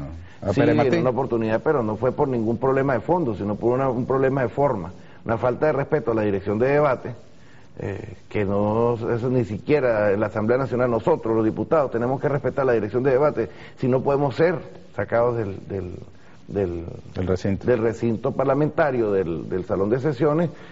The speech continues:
Speaker 2: porque estamos sa-, esta-, estamos saboteando el funcionamiento de la Asamblea Nacional. Esto está previsto inclusive en el reglamento interior y de debate.
Speaker 1: Ahora, ¿usted es enemigo del software libre?
Speaker 2: No,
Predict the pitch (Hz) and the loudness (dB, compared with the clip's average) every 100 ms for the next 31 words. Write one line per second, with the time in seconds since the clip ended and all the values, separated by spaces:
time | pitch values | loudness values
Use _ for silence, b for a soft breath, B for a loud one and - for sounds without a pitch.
0 | B B 113 110 104 110 120 120 127 107 | B B -2 0 0 0 0 0 0 0
1 | 104 110 - 107 139 127 131 131 113 - | -2 -4 -4 -2 -2 0 0 0 -2 -2
2 | 120 110 104 156 123 101 - 104 107 104 | 0 0 0 0 0 -2 -4 -4 -4 -2
3 | 107 127 120 107 101 107 107 101 98 123 | -2 0 0 -2 -4 -2 -4 -4 0 0
4 | 104 101 120 - 127 135 131 170 175 175 | 0 -4 -4 -2 0 2 2 2 0 -4
5 | 127 107 143 165 B B B - 113 104 | -4 -2 0 0 B B B -2 0 2
6 | 104 95 110 98 123 98 101 110 98 104 | 2 2 0 -2 -2 -2 0 2 4 4
7 | 127 143 156 156 185 208 190 190 202 180 | 2 2 2 2 2 2 2 4 4 2
8 | 175 185 185 175 123 113 B - 101 101 | 0 0 2 2 0 -6 B -4 0 2
9 | 123 | 2